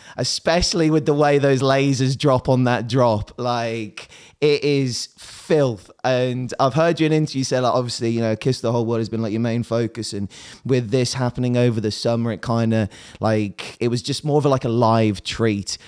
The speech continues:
than anything else. And I know you've said that there's no plans to drop the actual physical release, but I think at some point, with how much people are enjoying it,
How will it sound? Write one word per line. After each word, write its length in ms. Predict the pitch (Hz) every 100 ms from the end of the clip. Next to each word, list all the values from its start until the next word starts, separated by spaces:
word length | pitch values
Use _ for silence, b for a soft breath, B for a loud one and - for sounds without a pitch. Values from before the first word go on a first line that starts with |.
| B B
than 140 | 110
anything 400 | 113 113 104 110
else. 180 | 110 110
And 80 | 113
I 40 |
know 100 | 123
you've 220 | 131 127
said 200 | - 117
that 60 | 107
there's 160 | 110
no 180 | 120 127
plans 580 | 120 - 131 143 147 156
to 120 | -
drop 260 | 127 127 117
the 120 | 113
actual 340 | 113 110 - 107
physical 540 | - 127 120 - 127
release, 320 | 131 135 143
but 140 | - 117
I 100 | 120
think 320 | - 165 -
at 100 | 104
some 320 | - 147 147
point, 200 | 131 117
with 100 | 113
how 120 | 127
much 200 | 123 117
people 260 | 131 127 117
are 60 |
enjoying 480 | 117 117 123 120 113
it, 180 | 113 101